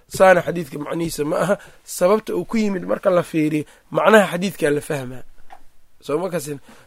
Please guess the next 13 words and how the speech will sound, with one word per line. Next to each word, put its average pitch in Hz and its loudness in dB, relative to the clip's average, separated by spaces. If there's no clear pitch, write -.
Oo 170 4
hadda 180 2
sababta 208 4
uu 165 4
ku - -6
yimid 202 -2
waxay 196 0
tahay, 147 -4
sadaqo, 170 0
ninkaanu 180 0
sadaqo 160 -4
ayuu 160 0
dad-, - -10